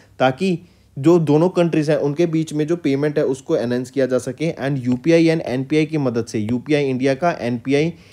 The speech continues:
नेपाल का, इनकी मदद से जो क्रॉस बॉर्डर रेमिटेंस हैं, उसको बढ़ावा दिया जा सके, पेमेंट्स को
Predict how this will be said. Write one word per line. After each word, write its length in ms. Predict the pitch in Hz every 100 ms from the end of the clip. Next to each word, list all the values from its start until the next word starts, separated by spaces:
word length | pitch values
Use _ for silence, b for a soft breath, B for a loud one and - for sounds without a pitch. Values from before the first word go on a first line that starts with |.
| B -
नेपाल 360 | 110 127 123 123
का, 160 | -
इनकी 320 | - 135 143
मदद 260 | 147 131 123
से 140 | -
जो 200 | 165 151
क्रॉस 360 | 165 139 139 151
बॉर्डर 260 | 143 147 139
रेमिटेंस 500 | 127 123 131 127 131
हैं, 220 | 104 -
उसको 360 | 113 113 165 175
बढ़ावा 360 | 117 104 110
दिया 200 | 120 123
जा 120 | 123 113
सके, 300 | 127 147 180
पेमेंट्स 440 | 131 117 123 120
को 180 | -